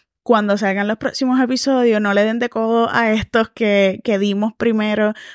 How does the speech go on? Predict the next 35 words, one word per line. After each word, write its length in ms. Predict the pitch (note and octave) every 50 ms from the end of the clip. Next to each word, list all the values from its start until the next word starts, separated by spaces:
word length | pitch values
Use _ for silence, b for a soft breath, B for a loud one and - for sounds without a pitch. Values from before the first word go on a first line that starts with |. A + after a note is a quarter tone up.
| B _
de 140 | - A3+ G#3+
los 100 | G#3 G#3
principios 460 | - G#3 G3+ - - G3 G3+ F#3+ G3
de 100 | G#3 G3+
corre-, 260 | - G#3+ A3 A3+ - -
de 180 | A3 G#3+ A3
conexión 680 | - - G#3+ G#3+ - - - - - G#3+ G3+ G#3 G#3+ -
y 100 | - -
de 80 | A3+ G#3+
empoderamiento, 920 | G#3+ G#3+ G#3 A3 G#3+ G#3+ G#3+ G#3+ A3+ A#3 B3+ C4+ B3+ A#3+ A3+ F#3+ G#3 G3+ G3+ B B B B B _
porque 600 | - A3+ G#3+ - G#3+ - - A3 G3+ G3 - - _ _ _ _ _ -
los 260 | A3+ A3+ G#3 G#3 -
tres 220 | - C4 B3+ B3
principios 520 | - - C#4 C#4 C4 - B3+ B3+ C4 B3+ A#3
son 140 | - A3+ G#3
importantes, 800 | G3 F#3+ F#3+ - G3 G3 G3 - F#3 F#3 F#3 F#3 G3 F#3+ F#3+ b b b b b b _ _ _ _ _ _ _ _ _ _ _
pero 300 | C4+ B3 A#3 A3+ A3+ A3
los 100 | G#3+ A3
principios 440 | - A#3 G#3 G#3 - G#3+ A3 A3
de 100 | A3 B3
corrección 540 | - B3+ B3 B3 - - - C4 B3 A#3+ A3+
no 160 | A3 G#3 G3+
van 140 | G#3 G#3 G#3+
a 80 | G#3+ G#3
funcionar 540 | G#3+ A3+ G#3 G3+ - A3 G#3 G#3 G#3+ G#3 G#3+
si 140 | - A#3
no 80 | G3+ G3
aplicamos 480 | F3+ - G3+ F#3 - F#3+ F#3+ F#3+ G3 G#3+
los 160 | G#3 F#3+ G3
de 100 | F#3+ F#3
conexión 480 | - F#3 F#3 - - - - F#3+ F3+
y 60 | F3+ F3+
los 160 | F3+ F3+ F#3
de 60 | F#3
empoderamiento. 800 | F3+ F#3 D#3+ F3+ F#3 F3+ F3 F3+ F3 F3 - - - - - A3